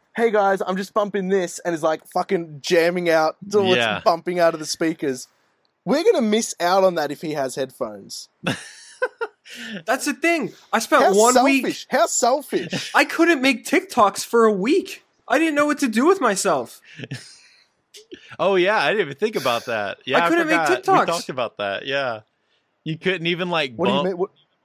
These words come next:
Speaker 2: he couldn't even, like, make TikToks of, like, him producing stuff or, like, trying a different technique or anything like that because
Speaker 3: Yeah,
Speaker 2: he
Speaker 3: I
Speaker 2: had
Speaker 3: was
Speaker 2: no way
Speaker 3: trying
Speaker 2: to,
Speaker 3: to
Speaker 2: like,
Speaker 3: do,
Speaker 2: play it.
Speaker 3: um, I was trying to do a sound design Sunday. That was gonna be my one day a week on TikTok that I would post,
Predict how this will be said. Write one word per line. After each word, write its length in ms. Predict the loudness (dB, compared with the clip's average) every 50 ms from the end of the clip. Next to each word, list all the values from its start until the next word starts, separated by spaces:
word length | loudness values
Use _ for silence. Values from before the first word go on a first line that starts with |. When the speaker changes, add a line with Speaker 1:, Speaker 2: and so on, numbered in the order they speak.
| _ _ _ -20 -14
Speaker 2:
he 200 | -10 -8 -8 -6
couldn't 240 | -4 -4 -4 -4 -6
even, 180 | -6 -6 -4
like, 260 | -2 -2 -2 -4 -4
make 280 | -4 -4 -4 -4 -4 -4
TikToks 580 | -2 -2 -2 -2 -4 -6 -6 -6 -8 -10 -8 -8
of, 140 | -6 -4
like, 340 | -2 -2 0 0 -2 -4 -8 -14 -20 -20 _
him 200 | -6 -4 -4 -4
producing 640 | -4 -6 -6 -4 -2 -2 -2 -2 -2 -4 -6 -6 -8
stuff 560 | -10 -6 -4 -2 0 0 -2 -4 -6 -8 -6
or, 280 | -4 -2 -2 -2 -2 -4 _ -14 -20 _ -6
like, 340 | -4 -2 -2 -4 -6 -10 _
trying 480 | -8 -4 -2 -2 0 0 -2 -4 -4
a 80 | -6 -4
different 420 | -2 -2 -2 -2 -6 -12 -14 -10 -6
technique 460 | -6 -6 -6 -6 -6 -6 -6 -6 -6
or 100 | -6 -6
anything 400 | -6 -4 -6 -6 -6 -6 -8 -6
like 220 | -6 -8 -8 -6 -6
that 200 | -4 -4 -4 -4
because 180 | -6 -4 -2 0
Speaker 3:
Yeah, 220 | 0 2 2 2
Speaker 2:
he 60 | 2
Speaker 3:
I 20 | 2
Speaker 2:
had 60 | 0
Speaker 3:
was 100 | 0 -2 -2
Speaker 2:
no 60 | -2
way 20 |
Speaker 3:
trying 220 | 0 0 0 0 0
Speaker 2:
to, 40 | -2
Speaker 3:
to 40 | -4 -4
Speaker 2:
like, 80 | -4
Speaker 3:
do, 160 | -4 -4 -2 -2
Speaker 2:
play 140 | 0 0 0
it. 60 | 0
Speaker 3:
um, 440 | 0 -2 -2 -4 -6 -8 -10 -10 -12 _ _ _ _
I 40 | -4
was 120 | -4 -2 0
trying 180 | 2 2 2 2
to 60 | 2
do 160 | 0 0 -2 -2
a 60 | -2
sound 320 | 0 0 0 0 0 0
design 360 | -2 -2 -2 0 0 0 -2 -4
Sunday. 540 | -6 -4 -2 -2 -2 -2 -2 -4 -4 -4 -2
That 120 | -2 -2
was 140 | -2 0 -2
gonna 180 | -2 -4 -4 -4
be 140 | -4 -4
my 160 | -2 0 0 0
one 300 | 0 0 -2 -2 -2 0
day 120 | 0 0
a 80 | 0 0
week 240 | -2 -4 -4 -2
on 160 | -4 -4 -4 -4
TikTok 500 | -6 -8 -8 -4 -4 -4 -4 -4 -4 -6
that 120 | -4 -2
I 80 | -2 -2
would 220 | -2 -4 -6 -6
post, 500 | -6 -6 -4 -4 -6 -8 -8 -12 -14 -16